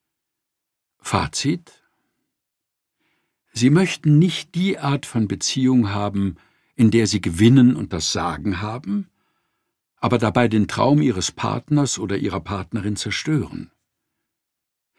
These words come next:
Sie möchten die Art von Beziehung haben,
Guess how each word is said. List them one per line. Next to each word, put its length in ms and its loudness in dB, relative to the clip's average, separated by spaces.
Sie 140 2
möchten 420 4
die 240 -4
Art 200 -6
von 200 -2
Beziehung 580 -2
haben, 380 -2